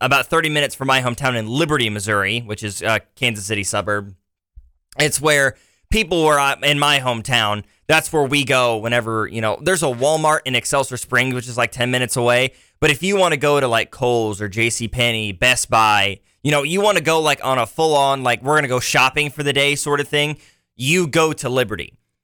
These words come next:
which, of course, people in Springfield don't really understand how that works because you just stay in town.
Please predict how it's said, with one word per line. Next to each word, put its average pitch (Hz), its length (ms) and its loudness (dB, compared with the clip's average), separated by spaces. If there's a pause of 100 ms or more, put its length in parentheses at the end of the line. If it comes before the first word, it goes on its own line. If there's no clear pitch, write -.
which, 151 140 0
of 127 100 -6
course, 143 240 0
people 156 300 0
in 135 80 -2
Springfield 135 560 -2
don't 139 180 0
really 127 240 0
understand 123 380 0
how 123 80 2
that 113 180 0
works 127 240 0
because 110 640 -2
you 117 100 -2
just 110 220 -2
stay 110 260 2
in 107 100 -2
town. 107 440 -2